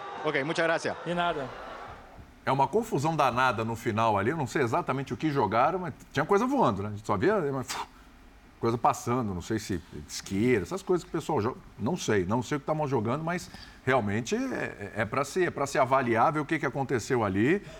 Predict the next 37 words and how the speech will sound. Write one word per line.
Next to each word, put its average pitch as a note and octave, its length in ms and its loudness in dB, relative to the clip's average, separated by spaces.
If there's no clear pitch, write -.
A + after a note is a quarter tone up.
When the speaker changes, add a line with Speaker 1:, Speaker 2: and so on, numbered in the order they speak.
Speaker 3:
tem C3+ 80 4
que - 80 -2
ser A#2+ 80 2
punido, D#3 400 4
né? B2+ 180 -4
Dependendo G2+ 220 -4
do - 60 -12
que C3+ 60 0
aconteceu A#2+ 460 -2
ali, G#2 160 0
tem E3+ 100 -6
que D#3+ 80 -8
ser G3+ 120 -2
punido, B2 260 0
inclusive A2+ 280 2
acertaram E3+ 420 -2
um - 20 -4
jogador D#3+ 320 -2
do E3 100 -4
Santos. - 460 -10
É, C3 380 2
a C3+ 80 2
perguntinha F#3+ 480 4
que F#3+ 60 -6
tá F3 100 4
na D#3 140 4
tela, E3 260 4
Calçade, B2+ 380 0
assim, C#3 200 -2
dá E3 240 4
pra G#3 200 2
cobrar F3+ 340 4
mais E3+ 300 2
do D#3+ 80 -2
Odair C#3+ 340 2
Hellmann? C3 380 2
É, G#2+ 300 0